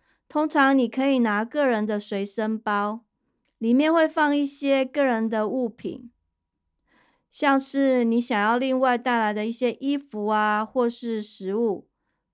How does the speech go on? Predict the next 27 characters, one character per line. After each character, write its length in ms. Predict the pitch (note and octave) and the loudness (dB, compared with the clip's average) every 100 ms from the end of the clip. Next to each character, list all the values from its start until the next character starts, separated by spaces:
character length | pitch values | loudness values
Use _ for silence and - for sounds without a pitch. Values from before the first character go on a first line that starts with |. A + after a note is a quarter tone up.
| _ | _
或 220 | F4 D#4 | 0 0
者 120 | B3 | 0
什 160 | G#3 G#3+ | -2 -2
么 120 | A#3+ | 0
东 220 | D4+ D#4 | 0 0
西 200 | D#4 C#4+ | -2 -4
都 200 | C#4 C4 | -2 -2
可 320 | C4 G#3+ F3+ | -2 -6 -4
以。 260 | F#3+ F#3 - _ _ _ _ _ _ _ _ _ _ _ _ _ _ _ _ | -4 -8 -14 _ _ _ _ _ _ _ _ _ _ _ _ _ _ _ _
那 120 | E4+ | -2
个 120 | D#4+ | -2
时 240 | D#4 C4 C#4 | -2 0 2
候， 360 | D#4+ E4 D4+ | 4 4 4
我 200 | B3 G#3+ | 4 2
问 260 | A#3 C#4 C4 | 2 2 2
大 240 | C#4 B3+ | 2 2
会 180 | B3+ C#4 | 2 0
的 120 | B3 | 0
人 260 | A3+ G3+ G#3 | 0 -2 -2
员 340 | G3+ F#3 F#3+ G#3+ _ _ _ | -2 -4 -6 -10 _ _ _
，“我 120 | G#3+ | -4
的 80 | A3 | -2
包 200 | A#3+ C#4 | 2 4
包 220 | D4 D4 | 4 4
在 240 | C#4+ D#4 C4+ | 2 2 2
哪 260 | A#3 G3+ | 2 0
里？” 300 | G#3 G3+ - | -2 -4 -6